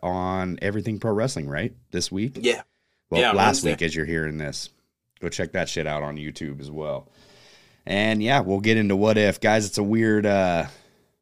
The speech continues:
Speaker 1: weird podcast this week. We're not doing multiple, uh, segments. We're just gonna be doing a couple of segments this week.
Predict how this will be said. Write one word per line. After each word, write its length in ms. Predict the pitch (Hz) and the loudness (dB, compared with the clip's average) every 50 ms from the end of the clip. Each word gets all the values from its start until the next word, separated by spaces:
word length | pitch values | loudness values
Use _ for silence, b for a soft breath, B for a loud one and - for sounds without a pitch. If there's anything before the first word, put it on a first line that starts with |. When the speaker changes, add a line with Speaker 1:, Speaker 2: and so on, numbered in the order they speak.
| _ _ _ _ _ _ _ _ _ _ - | _ _ _ _ _ _ _ _ _ _ -4
Speaker 1:
weird 280 | 113 120 123 117 101 - | 2 4 4 4 4 4
podcast 540 | - 110 107 107 101 - 123 110 107 101 110 | 4 4 4 4 4 4 2 4 2 2 0
this 160 | 101 - - | -4 -4 -2
week. 180 | 104 110 98 | -2 -2 0
We're 100 | - 101 98 | 0 -2 0
not 220 | 92 87 76 80 | 0 -2 -2 -2
doing 320 | 87 98 98 98 92 90 87 | -2 -2 -2 -2 -2 -2 -2
multiple, 640 | 90 98 98 - - - - 95 92 85 80 67 60 | -4 -4 -4 -6 -8 -8 -6 -4 -4 -2 -4 -4 -4
uh, 120 | 80 82 - | -4 -4 -4
segments. 560 | - - 104 101 101 107 113 113 120 - - | -2 -2 -2 -2 -2 -2 -4 -4 -6 -6 -6
We're 80 | 92 | -8
just 180 | 85 80 - - | -6 -6 -6 -6
gonna 140 | - 87 82 | -4 -4 -4
be 140 | 78 82 80 | -4 -4 -4
doing 280 | 80 87 87 85 82 80 | -4 -4 -4 -4 -4 -6
a 40 | |
couple 300 | - - 95 87 80 90 | -6 -6 -8 -6 -6 -6
of 80 | 90 80 | -6 -6
segments 400 | - 90 87 85 85 85 78 - | -4 -4 -4 -4 -4 -6 -6 -6
this 160 | 85 80 - - | -6 -6 -6 -4
week. 340 | 82 82 82 82 - - | -4 -4 -4 -4 -6 -10